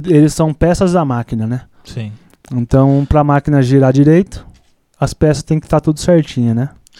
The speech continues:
Speaker 2: É como eu falei pro Eduardo da Oba, né? É, o trabalho colaborativo é o que conta. Todo mundo tem que trabalhar em sintonia pra que,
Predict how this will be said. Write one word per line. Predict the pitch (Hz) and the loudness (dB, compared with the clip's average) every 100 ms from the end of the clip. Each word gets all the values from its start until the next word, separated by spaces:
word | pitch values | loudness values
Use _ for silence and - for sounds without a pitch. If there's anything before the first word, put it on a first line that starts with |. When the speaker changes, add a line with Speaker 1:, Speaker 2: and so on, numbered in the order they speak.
| _ _ | _ _
Speaker 2:
É | 165 | -16
como | 151 147 | -10 -8
eu | |
falei | 143 151 143 | -2 0 0
pro | 143 147 135 120 | -2 -2 -2 -2
Eduardo | 120 123 117 117 | -2 -2 -2 -4
da | 117 110 | -2 -2
Oba, | 104 104 | -2 -6
né? | 101 101 95 - | -6 -8 -10 -12
É, | 104 101 | -8 -6
o | 98 | -6
trabalho | - 107 104 110 | -6 -4 -4 -4
colaborativo | 110 117 117 117 117 113 - - 113 113 123 | -6 -6 -6 -4 -4 -6 -8 -12 -10 -10 -12
é | |
o | 123 | -14
que | - | -14
conta. | - 101 98 98 - _ _ | -18 -16 -16 -16 -20 _ _
Todo | 107 104 | -14 -14
mundo | 110 110 | -14 -14
tem | 113 | -16
que | 110 | -10
trabalhar | 117 110 107 | -8 -8 -8
em | 107 | -10
sintonia | - 110 104 110 101 104 120 | -10 -14 -10 -10 -8 -8 -10
pra | - 123 | -12 -14
que, | - 120 104 98 | -14 -12 -12 -14